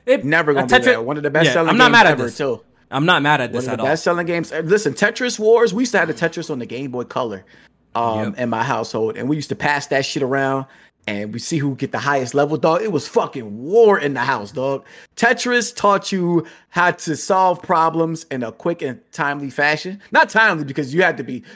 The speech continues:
Speaker 1: quick, period. Like, it, once the levels start getting higher and it's going
Speaker 2: Mm.
Speaker 1: faster, you have to put those puzzle pieces in the right place,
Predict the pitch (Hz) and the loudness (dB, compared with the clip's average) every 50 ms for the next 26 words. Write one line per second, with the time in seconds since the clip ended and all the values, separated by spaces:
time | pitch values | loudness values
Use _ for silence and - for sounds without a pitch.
0 | - _ - 220 190 - - - - 180 170 147 123 117 113 107 113 113 117 123 | -20 _ 2 2 2 2 -2 -4 -2 2 2 2 0 -2 -6 -12 -12 -10 -8 -8
1 | 143 143 165 160 175 - - 202 185 185 208 226 208 220 208 - 226 214 202 190 | -8 -6 -4 -4 -2 0 -2 0 0 0 0 0 0 -2 -2 -2 -2 -2 0 0
2 | 208 202 170 175 190 208 233 240 254 - - - - - _ - 147 151 139 - | 0 0 0 0 0 2 2 2 0 0 -4 -12 -20 -16 _ -8 -6 -6 -4 -2
3 | 196 196 180 - 202 185 196 208 202 214 196 180 160 151 - - 185 196 - 185 | 0 0 0 2 2 2 2 2 0 0 0 0 0 0 -2 -4 -4 -4 -4 -4
4 | 185 175 - - 208 208 202 202 - - 208 202 202 208 196 170 160 143 123 127 | -6 -6 -4 -4 -4 -4 -4 -6 -8 -8 -10 -10 -10 -10 -10 -10 -10 -8 -6 -6
5 | 160 180 170 180 - 185 190 202 214 233 - | -6 -6 -6 -6 -8 -4 -2 -2 -2 -4 -6